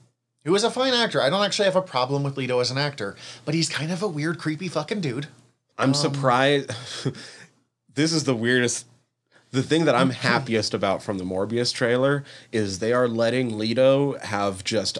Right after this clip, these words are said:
Speaker 2: a ton of fucking body in his hair. And it just reminds me of, like, comic book il-, illustrations.
Speaker 1: Oh, yeah. When he turns his face and has the full white and the nose, like, that was spot on Morbius.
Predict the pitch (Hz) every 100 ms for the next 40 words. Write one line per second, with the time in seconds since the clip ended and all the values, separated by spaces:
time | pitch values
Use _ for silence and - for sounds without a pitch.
0 | - 107 - - - 120 117 107 - 101
1 | 90 92 92 90 87 87 82 67 65 76
2 | 87 62 - - _ _ _ - 107 98
3 | 95 120 113 123 107 95 92 98 98 92
4 | 87 78 76 - 95 92 90 - - 87
5 | 90 85 85 85 80 90 104 101 80 -
6 | 92 71 62 - - - 269 269 262 139
7 | - - 160 175 160 170 202 - 214 190
8 | - 185 - 147 170 - 160 139 139 131
9 | 135 - 160 127 151 156 156 135 127 135
10 | 131 151 143 143 240 185 117 - - -
11 | - - - - - - - - - 170
12 | 185 180 170 147 196 147 110 - - -
13 | -